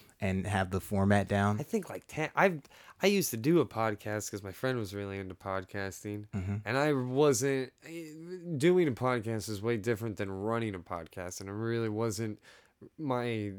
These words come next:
Speaker 2: thing. But I did it for a year. And then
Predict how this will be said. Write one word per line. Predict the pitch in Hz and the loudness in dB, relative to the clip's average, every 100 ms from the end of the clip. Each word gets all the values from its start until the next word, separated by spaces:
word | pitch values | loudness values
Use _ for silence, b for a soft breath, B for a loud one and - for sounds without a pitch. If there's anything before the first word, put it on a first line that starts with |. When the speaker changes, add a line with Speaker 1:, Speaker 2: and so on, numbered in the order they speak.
| 107 | -10
Speaker 2:
thing. | 107 - 127 123 110 98 b b b _ | -12 -4 -2 0 -2 -6 b b b _
But | 151 151 139 | 6 8 6
I | 110 | 2
did | 113 147 | 2 4
it | 127 | 2
for | - 117 | 2 0
a | |
year. | 101 104 123 131 101 107 - 113 | 0 -2 0 0 0 -2 -6 -8
And | 107 110 | -4 -2
then | 117 113 110 110 110 117 | -2 0 -2 -2 -4 -8